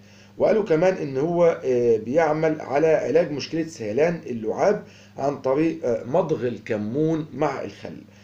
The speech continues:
آه، كمان الكمون، آه، بيفيد في علاج مشكلة تقطير البول أو عسر البول. وقالوا كمان إن، آه، طبخ، آه، الكمون مع الزعتر بيعالج مشكلة وجع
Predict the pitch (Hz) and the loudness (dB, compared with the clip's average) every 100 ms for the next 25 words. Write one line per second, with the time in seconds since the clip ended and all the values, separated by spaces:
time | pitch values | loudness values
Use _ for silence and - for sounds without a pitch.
0 | - - - - 113 123 127 123 127 196 | -20 -20 -20 0 4 8 6 4 2 4
1 | 233 214 156 139 180 202 202 - 127 120 | 4 2 0 0 2 2 0 -2 -2 -2
2 | 151 127 185 196 170 185 185 - 127 170 | -4 -6 -8 -8 -6 -6 -6 -2 2 2
3 | 143 123 - 165 160 127 - - 175 180 | 0 -8 -6 -6 -4 -6 -6 -4 0 2
4 | - 123 104 160 190 147 120 139 151 127 | 0 -8 -2 2 2 2 2 2 0 -6
5 | 107 104 196 214 - - - - - 156 | -8 0 2 2 -2 -18 -20 -18 -2 4
6 | 196 - 196 190 156 143 175 175 180 185 | 4 6 4 4 2 2 2 0 -2 -4
7 | 170 - 127 120 117 180 202 - - - | -4 -4 0 2 2 2 -2 -4 -16 -8
8 | 190 - 139 120 117 180 151 127 117 - | -6 -6 -6 -4 -2 -2 -2 -2 -4 0
9 | 160 151 160 156 110 110 104 147 156 117 | 2 2 2 0 -2 -6 0 0 0 -4
10 | 110 - 135 143 - 104 127 135 123 - | -8 -8 -6 -6 -8 -4 -2 0 -2 -4